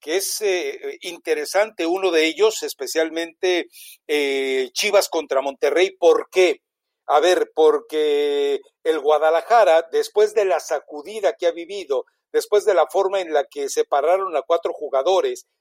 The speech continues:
que es una lección muy dura para el resto del plantel, pero que era necesaria, que se tardaron en tomarla, que yo entiendo que se tardan en tomarla porque querían esperar,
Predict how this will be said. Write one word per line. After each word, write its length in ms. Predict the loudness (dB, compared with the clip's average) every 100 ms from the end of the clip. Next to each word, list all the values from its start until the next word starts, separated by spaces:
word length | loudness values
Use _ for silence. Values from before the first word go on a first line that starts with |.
| _
que 120 | -6
es 120 | -2
una 220 | 0 0
lección 500 | 0 -4 -4 -2 -2
muy 240 | -2 -4 -2
dura 440 | -2 0 0 0 -6 _ -2
para 200 | 0 0
el 80 | -2
resto 360 | -4 -2 -2
del 140 | -2 -2
plantel, 460 | -6 -4 -4 -4 -4
pero 180 | -8
que 140 | -2 2
era 160 | 2
necesaria, 920 | 0 -6 -10 -12 -2 0 0 0 -6 -6 _ _
que 100 | -4
se 200 | -2 -2
tardaron 640 | -2 -4 0 2 2 -2
en 160 | -8 -4
tomarla, 560 | -2 2 2 2 0 -2 _ _
que 160 | -4
yo 120 | 0 -2
entiendo 460 | -2 -6 -4 -4
que 120 | -4
se 160 | -8 -6
tardan 420 | -2 0 0 -2
en 120 | -4 -4
tomarla 580 | 0 2 2 2 -2 -2 _ _
porque 560 | 2 2 0 -2 -2 -4
querían 460 | -8 -2 0 0
esperar, 500 | -2 -2 0 2 2